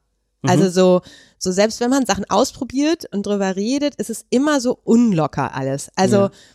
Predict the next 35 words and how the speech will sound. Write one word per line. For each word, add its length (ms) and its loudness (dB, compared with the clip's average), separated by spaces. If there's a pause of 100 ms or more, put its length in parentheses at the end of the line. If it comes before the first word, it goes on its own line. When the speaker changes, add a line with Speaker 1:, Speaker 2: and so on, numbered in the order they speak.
(520)
Speaker 2:
ich 160 -4
wünsch 200 0
mir 100 4
manchmal 340 0
einfach, 200 -2
dass 160 -6
man 160 0
sich 140 -2
so, 120 -4
was 180 -4
Sexualität 680 -2
angeht, 300 -4
ein 40 -10
bisschen 260 -6
locker 380 -2
macht. 320 -4
Also 240 0 (320)
auch 100 2
das 240 0
ist 140 -4
ja 80 2
eigentlich 240 -2
wieder 100 -2
das 160 -4
Thema, 240 -2
da 80 -2
passieren 400 -4
Fehler, 520 2
da 120 0
passieren 400 -4
blöde 320 2
Sachen, 540 -2
manchmal 260 -4
passieren 460 -6
da 280 -4